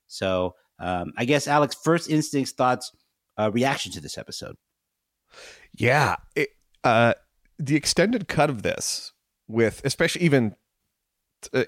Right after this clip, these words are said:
Speaker 2: e-, the opening scene, some of the others where you're just like, "Man, the show used to be a little more rough around the edges." Like, it
Speaker 1: Mm-hmm.
Speaker 2: was not a polished product, um, <laughs> even six episodes in. And you go, like, "This is the f-,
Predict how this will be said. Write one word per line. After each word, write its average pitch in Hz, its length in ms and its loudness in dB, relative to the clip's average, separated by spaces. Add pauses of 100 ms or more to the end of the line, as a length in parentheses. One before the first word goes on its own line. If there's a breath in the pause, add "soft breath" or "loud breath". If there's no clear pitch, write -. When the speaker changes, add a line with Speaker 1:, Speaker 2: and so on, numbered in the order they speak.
Speaker 2:
e-, 139 180 -10
the 107 180 -14
opening 131 360 -4
scene, 135 600 2
some 127 180 0
of 123 60 2
the 117 100 2
others 110 460 4
where 110 100 0
you're 107 120 0
just 110 240 -4
like, 101 300 2 (420 soft breath)
"Man, 147 240 2
the 139 80 2
show 170 160 4
used 185 160 4
to 156 60 -6
be 156 80 4
a 139 40 4
little 135 160 6
more 120 140 4
rough 104 260 2
around 107 140 4
the 98 120 0
edges." 85 440 -8 (120)
Like, 107 180 4
it 107 80 -2
Speaker 1:
Mm-hmm. 113 100 0
Speaker 2:
was 104 200 0
not 110 440 2
a 131 80 2
polished 104 480 0
product, - 500 -6 (220)
um, 104 460 2 (300)
<laughs> - 280 -20
even 160 300 2
six - 280 0
episodes 117 520 -2
in. 110 360 -2
And 110 180 -4
you 127 80 -2
go, 135 120 4
like, 123 180 0
"This 156 160 0
is 196 120 0
the 131 80 0
f-, - 180 -12